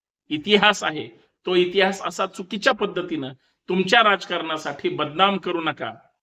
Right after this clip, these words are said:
एवढीच माफक अपेक्षा आहे. घडलेली घटना अत्यंत दुर्दैवी आहे आणि त्याचा एक शिवप्रेमी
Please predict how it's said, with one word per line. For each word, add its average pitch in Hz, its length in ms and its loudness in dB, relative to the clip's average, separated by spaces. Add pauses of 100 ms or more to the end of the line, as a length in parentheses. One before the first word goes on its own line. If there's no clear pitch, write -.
(240)
एवढीच 170 360 0
माफक 180 400 0
अपेक्षा 151 360 -6
आहे. 180 80 -6 (420)
घडलेली 190 420 6
घटना 180 340 -2
अत्यंत 175 400 -6
दुर्दैवी 160 560 0
आहे 165 240 0 (280)
आणि 147 140 -6
त्याचा 151 380 -2
एक 139 160 -6
शिवप्रेमी 196 680 0